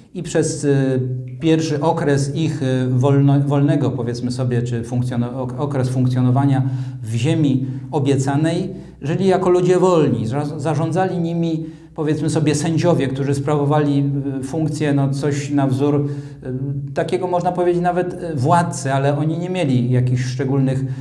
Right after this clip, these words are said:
y, uprawnień, i, i, a ich władza opierała się bardziej na autorytecie i na, y, pomocy ze strony Bożej, czyli to byli tak zwani Boży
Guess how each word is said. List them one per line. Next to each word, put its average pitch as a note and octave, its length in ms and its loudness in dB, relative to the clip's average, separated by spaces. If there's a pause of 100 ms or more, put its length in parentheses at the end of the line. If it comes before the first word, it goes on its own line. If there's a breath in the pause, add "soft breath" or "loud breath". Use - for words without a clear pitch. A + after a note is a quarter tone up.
(220 loud breath)
y, C3 60 -4
uprawnień, D#3 580 2
i, C#3+ 340 -2
i, C3 160 0
a D3 120 0
ich C#3+ 260 0
władza D#3+ 360 0
opierała D#3 420 2
się D3+ 120 0
bardziej D#3+ 400 2
na C#3+ 240 0
autorytecie C#3+ 760 0
i D3 160 -2
na, C#3+ 320 2 (800 loud breath)
y, B2 40 4
pomocy C#3+ 640 0
ze C3 120 2
strony C#3 340 2
Bożej, C3+ 360 4
czyli B2+ 220 0
to B2+ 120 0
byli B2+ 360 2 (480 loud breath)
tak B2 160 0
zwani B2+ 440 2 (280)
Boży B2+ 460 2